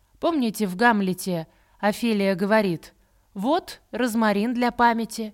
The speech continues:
Давайте выясним, что думают по этому поводу современные ученые. Что именно и сколько нужно есть, чтобы укрепить память и защитить себя от деменции?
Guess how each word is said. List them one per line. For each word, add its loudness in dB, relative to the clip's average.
Давайте 0
выясним, 0
что -4
думают -2
по -2
этому -2
поводу -2
современные -2
ученые. -4
Что 0
именно 0
и -4
сколько -2
нужно -4
есть, -6
чтобы -2
укрепить -4
память -2
и -6
защитить -6
себя -2
от -6
деменции? -6